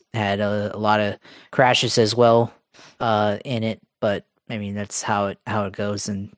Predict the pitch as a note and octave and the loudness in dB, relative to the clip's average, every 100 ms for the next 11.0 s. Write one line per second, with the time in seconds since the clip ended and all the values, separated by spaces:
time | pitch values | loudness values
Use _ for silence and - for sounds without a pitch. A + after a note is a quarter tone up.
0 | - A2 - A2+ G#2 G2+ - - G#2+ G2+ | -6 -4 -2 -2 -2 -2 -4 -6 -6 -4
1 | G#2 G2+ - - G2+ G2 G#2 G2 _ _ | -4 -4 -6 -4 -4 -4 -4 -4 _ _
2 | - - D3+ C#3+ C#3+ B2 - A2 G#2+ - | -20 -6 -2 0 0 0 4 4 4 2
3 | G#2+ G#2+ G#2 _ - - G#2+ G#2 G2 - | 2 2 -2 _ -20 -10 -6 -4 -6 -12
4 | _ _ - C#3 A2 G#2 A#2+ G#2 - - | _ _ -6 0 0 0 -2 -4 -4 4
5 | D3 A#2+ A#2+ A#2+ A#2+ A#2 _ _ - A2 | 6 6 4 2 2 -2 _ _ -6 -4
6 | A2 A2 G#2+ _ _ - A2+ A#2 G#2+ _ | -2 -2 -6 _ _ -6 -4 -2 -6 _
7 | A#2 A2+ A2+ G#2 A2+ _ _ - C3 A#2 | -4 -2 -2 -2 -4 _ _ -4 -2 0
8 | A2 G2+ B2+ A#2 A2+ A2 - A#2+ G#2 G#2 | 0 0 2 2 2 0 0 -2 -2 -2
9 | G#2+ - G#2 G2+ - - - - A#2 G#2 | 0 0 -2 -6 -12 -20 -16 0 2 2
10 | - B2 G#2 G#2 G#2+ A2 G#2+ G#2+ - - | 0 -2 -2 -2 0 0 2 2 2 0